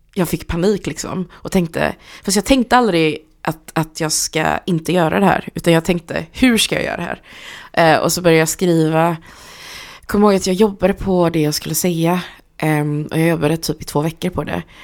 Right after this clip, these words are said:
Jag visste att det var dåligt från början, för det var något, jag tror att jag ville prata om skillnaden mellan att vara tjej och kille och kissa utomhus.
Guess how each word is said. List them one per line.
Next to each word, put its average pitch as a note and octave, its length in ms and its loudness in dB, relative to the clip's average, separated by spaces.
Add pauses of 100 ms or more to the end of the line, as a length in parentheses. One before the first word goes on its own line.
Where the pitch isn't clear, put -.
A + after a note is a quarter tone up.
Jag F3 120 -4
visste F#3 380 -2
att G#3 60 -4
det G3 80 -4
var D#3 80 -4
dåligt D#3 400 -6
från D#3+ 140 -8
början, E3 240 -4
för D#3+ 100 -12
det F3 60 -8
var F3+ 120 -2
något, E3 240 -10 (440)
jag - 80 -12
tror F#3 140 0
att F#3 100 -8
jag E3+ 80 -4
ville D#3+ 160 -2 (320)
prata D#3+ 400 -2
om D3 380 -6
skillnaden C#3 600 -6 (120)
mellan C#3+ 260 -6
att C#3+ 140 -12
vara C#3+ 80 -6
tjej C#3+ 240 -4
och D3 60 -10
kille C#3 280 -6
och - 140 -14
kissa - 420 -4
utomhus. F3 720 -6